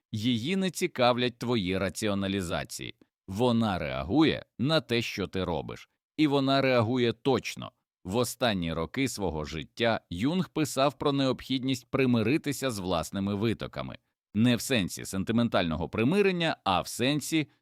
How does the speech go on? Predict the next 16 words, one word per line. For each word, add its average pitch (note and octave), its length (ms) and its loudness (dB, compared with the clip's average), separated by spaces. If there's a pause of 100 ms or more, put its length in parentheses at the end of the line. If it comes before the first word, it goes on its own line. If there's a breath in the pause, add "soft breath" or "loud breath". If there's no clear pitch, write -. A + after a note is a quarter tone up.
(160)
тверезого A2 760 4
визнання. F2 720 -2 (320)
Ти A3 120 0
не A3+ 120 2
мусиш A3 400 2 (100)
ідеалізувати C3+ 920 4
свою G2 340 0
матір, E2 460 -2 (260)
ти G#3+ 120 0
не A3+ 120 4
мусиш A3 380 2
робити C#3 360 2
вигляд, E3+ 400 2
що A#2+ 180 -2
все A#2 300 0
було A#2+ 340 6